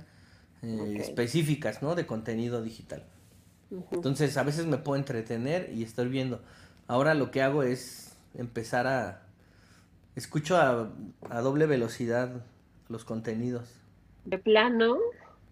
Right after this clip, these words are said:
Speaker 1: Para verlo así rápido y aprender. Aprendo
Speaker 2: <laughs>
Speaker 1: voz,
Speaker 2: No,
Speaker 1: escucho
Speaker 2: bueno.
Speaker 1: mucho. Pues sí,
Speaker 2: Ok.
Speaker 1: porque es que puedo estar haciendo otra actividad mientras y escucho y puedo aventarme,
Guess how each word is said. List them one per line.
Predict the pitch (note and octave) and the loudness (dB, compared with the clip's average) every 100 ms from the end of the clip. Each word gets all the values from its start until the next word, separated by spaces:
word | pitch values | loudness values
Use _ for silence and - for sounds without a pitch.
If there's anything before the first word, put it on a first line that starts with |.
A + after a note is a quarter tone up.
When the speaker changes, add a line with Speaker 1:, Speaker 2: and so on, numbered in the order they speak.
| - - - - - - - - - - - - | -20 -20 -20 -20 -20 -20 -20 -20 -20 -20 -14 -4
Speaker 1:
Para | A2+ A2+ | -2 0
verlo | B2 C3 | 2 0
así | B2 B2+ | -2 -4
rápido | C3 B2+ D2+ - - - - | -4 -4 -8 -10 -20 -20 -10
y | A#2 | -8
aprender. | A2+ B2 C3 D3+ - - | -4 -4 -4 -8 -14 -4
Aprendo | D3+ D3+ F#3+ G3+ | -2 2 2 2
Speaker 2:
<laughs> | |
Speaker 1:
voz, | F3 E3+ | 0 2
Speaker 2:
No, | |
Speaker 1:
escucho | E3 D3 C#3+ | 0 0 -2
Speaker 2:
bueno. | |
Speaker 1:
mucho. | A3 G#3+ - - - - - - - - - | -4 -6 -12 -20 -20 -20 -20 -20 -20 -4 2
Pues | G#3 | 4
sí, | C#4 D#3+ | 6 4
Speaker 2:
Ok. | E3 F#3+ - - - | 0 -4 -14 -20 -6
Speaker 1:
porque | - A3+ C4+ | -2 2 2
es | |
que | C4 | 0
puedo | - C4 | 6 8
estar | B3+ B3+ A#3+ | 8 6 4
haciendo | A#3+ A3+ A3 | 4 0 0
otra | B3 | 0
actividad | A#3 F3 D#3 E3+ A3 - - - - - - - | 0 2 4 4 2 -2 -18 -20 -20 -20 -12 0
mientras | D#3+ F3 D#3+ B3 | 2 4 2 2
y | D#3 | 2
escucho | D3 F3+ F3 D3 | 2 0 0 0
y | |
puedo | D#3 E3+ | 4 4
aventarme, | E3 C3+ C#3+ D3+ D#3 D3+ C3+ B2 A2+ | 4 2 2 2 2 2 2 0 -2